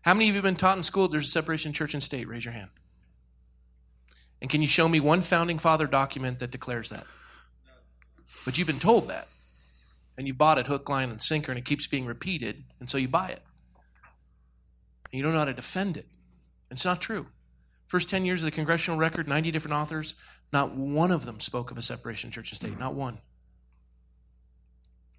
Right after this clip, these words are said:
Speaker 1: Not one. These are things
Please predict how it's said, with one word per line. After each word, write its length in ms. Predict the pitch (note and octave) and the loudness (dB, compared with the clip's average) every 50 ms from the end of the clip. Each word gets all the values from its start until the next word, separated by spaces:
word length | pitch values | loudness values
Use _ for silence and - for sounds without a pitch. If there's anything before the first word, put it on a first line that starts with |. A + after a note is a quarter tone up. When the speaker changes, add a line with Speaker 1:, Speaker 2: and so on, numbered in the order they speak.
| _ _ _ | _ _ _
Speaker 1:
Not 100 | C#3 D#3 | -10 -8
one. 180 | F#3 G3 F3+ C#3 - _ _ _ _ _ _ _ _ _ _ _ _ _ _ _ _ _ _ _ _ _ _ _ _ _ _ _ _ _ _ _ _ - | -8 -8 -10 -12 -14 _ _ _ _ _ _ _ _ _ _ _ _ _ _ _ _ _ _ _ _ _ _ _ _ _ _ _ _ _ _ _ _ -6
These 120 | D#3 D#3 | -4 -2
are 60 | E3+ E3 | 0 0
things 420 | D#3+ F3 F3 D#3+ - - - - | 0 0 -2 -2 -2 -4 -4 -6